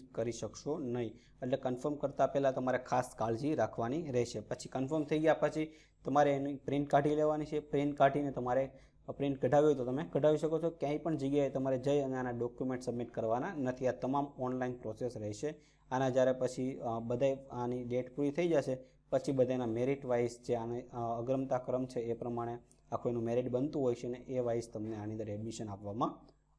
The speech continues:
આવશે. હજી બીજા કોઈ તમને, અ, જો પ્રશ્ન હોય તો તમે આ તમામ જિલ્લાના આ હેલ્પલાઇન નંબર પણ અહીંયા આપેલા છે, બરોબર છે. તો આ ફાઇલ જ તમને હું આખી આપી દઈશ, તો તમારે જો આમાં કોન્ટેક્ટ કરવો હોય તો એનો તમે કોન્ટેક્ટ કરી શકો છો.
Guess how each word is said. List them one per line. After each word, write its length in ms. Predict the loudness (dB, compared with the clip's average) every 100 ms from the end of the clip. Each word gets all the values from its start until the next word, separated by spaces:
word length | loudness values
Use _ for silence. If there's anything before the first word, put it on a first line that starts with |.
| _
આવશે. 400 | 2 2 0 -10 -18 _ _ _ _ _ _ _ _ _ _ _ _ _ _ 0
હજી 220 | 2 4
બીજા 360 | 2 2 6 6
કોઈ 160 | 6
તમને, 400 | 2 4 2 2 -2
અ, 140 | -2 0
જો 140 | 0
પ્રશ્ન 360 | 0 -2 -2 0
હોય 300 | 4 6 4
તો 120 | 0
તમે 240 | -2 -4
આ 180 | -2 -2
તમામ 420 | -2 -2 0 0
જિલ્લાના 480 | -2 -2 -2 -2 -4 -10 -20 _
આ 60 | -6
હેલ્પલાઇન 580 | -4 -2 -2 0 0 0
નંબર 260 | 0 0
પણ 160 | -2 -4
અહીંયા 180 | -4 -2
આપેલા 360 | 0 2 2
છે, 180 | 0 -4 -10 _ _
બરોબર 360 | -2 0 2 -2
છે. 180 | -2 -6
તો 120 | 0
આ 100 | 2
ફાઇલ 380 | 2 4 4 2
જ 20 |
તમને 260 | -2 -2 -2
હું 160 | -2
આખી 320 | -2 -4 -8 -4
આપી 220 | -2 -2
દઈશ, 320 | -2 -2 -4 -14 _ _
તો 100 | -4
તમારે 320 | -2 0 0 2
જો 100 | 0
આમાં 160 | -2
કોન્ટેક્ટ 420 | -4 -6 -6 -10
કરવો 220 | -2 0 2
હોય 140 | 0
તો 120 | -2
એનો 140 | -6 -6
તમે 220 | -6 -8
કોન્ટેક્ટ 580 | -8 -10 -6 -6 -6 -8
કરી 160 | -8
શકો 440 | -8 -10 -8 -8 -8 _
છો. 260 | -10 -8